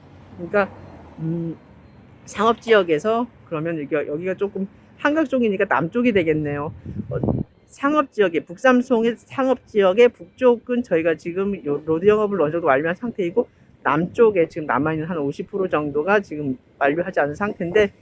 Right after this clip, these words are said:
그쪽을 좀 들어와서 봤는데 아무래도 북-, 북쪽이 아파트 단지를 배후 세력을 띠고 있어서 그런지 그쪽이 약간 영업은 좀 많이 더 잘 되는 것 같고요.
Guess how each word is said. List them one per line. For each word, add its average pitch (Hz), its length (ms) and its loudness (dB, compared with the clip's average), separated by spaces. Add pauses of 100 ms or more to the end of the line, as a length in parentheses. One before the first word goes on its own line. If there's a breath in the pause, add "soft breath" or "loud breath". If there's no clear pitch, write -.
(280 loud breath)
그쪽을 240 400 2
좀 226 120 0
들어와서 175 360 2
봤는데 156 460 -2 (360)
아무래도 254 640 4
북-, - 180 -14 (440)
북쪽이 - 760 -2
아파트 - 420 -6
단지를 190 440 -4
배후 175 240 0
세력을 202 340 2
띠고 277 280 -4
있어서 190 320 -4
그런지 170 600 4 (420 soft breath)
그쪽이 277 480 -4
약간 196 260 0
영업은 180 440 -2
좀 190 160 -6
많이 147 400 -4
더 - 160 -8
잘 - 180 -8
되는 240 220 2
것 226 120 0
같고요. 175 540 0